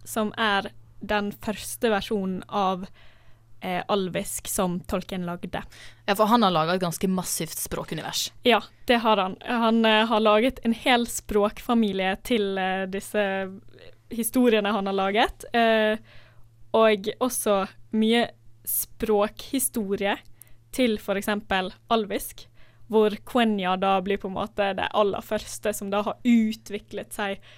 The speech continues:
Speaker 1: videre til, eh, det man faktisk hører i Ringenes herre, som er Sindarin, en annen niesen til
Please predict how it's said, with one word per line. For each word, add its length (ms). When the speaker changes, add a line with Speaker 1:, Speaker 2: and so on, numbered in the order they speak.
Speaker 1:
videre 460
til, 340
eh, 280
det 260
man 180
faktisk 640
hører 460
i 280
Ringenes 360
herre, 320
som 300
er 200
Sindarin, 720
en 220
annen 480
niesen 760
til 300